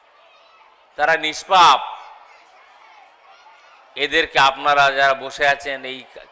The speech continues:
কারখানা বলবো এটাকে, এই হলদিয়া হাই স্কুল, এই কারখানা নাম বলছি এই কারণেই, এই কারখানার কারিগর কিন্তু আপনারা, শিক্ষক মশাইরা। আপনারা তাদের তৈরি করুন সেই শিক্ষায়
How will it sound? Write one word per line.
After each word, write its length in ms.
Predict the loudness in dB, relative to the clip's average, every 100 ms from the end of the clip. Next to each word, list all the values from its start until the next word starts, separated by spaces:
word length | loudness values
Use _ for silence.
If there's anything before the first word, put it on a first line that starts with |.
| -2
কারখানা 500 | 0 0 0 0 0
বলবো 340 | -2 -8 -10
এটাকে, 400 | -12 -14 -18 -20 -20 _ _ _ _ _ _ _ _ _ _ _
এই 120 | -18 -14
হলদিয়া 800 | -6 -6 -4 2 4 6 4 -2 -4
হাই 160 | 0 0
স্কুল, 340 | 0 -10 -6
এই 120 | -6 -2
কারখানা 520 | 0 0 0 -2 0
নাম 340 | 0 -2 -4
বলছি 300 | -14 -14 -16
এই 80 | -10
কারণেই, 640 | -6 -6 -6 -12 -14 -18 -20 _ _ _ _ -12
এই 100 | -6
কারখানার 600 | -2 -2 -2 -2 -2 -2
কারিগর 600 | -4 -4 -4 -4 -4 -4
কিন্তু 280 | -12 -4
আপনারা, 580 | -2 -2 -6 -14 -14 -18 -20 _ _ -20
শিক্ষক 380 | -20 -18 -10 -8
মশাইরা। 580 | -8 -14 -16 -18 -18 -20 -20 _ _ _ _ _ _ -20 -20 _ _ _ _ _ _ _ -4
আপনারা 480 | -4 0 0 0 0
তাদের 300 | -4 -6 -8
তৈরি 280 | -6 -6 -6
করুন 360 | -8 -12 -14 -16
সেই 300 | -12 -10 -10
শিক্ষায় 680 | -18 -20 -8 -6 -6 -10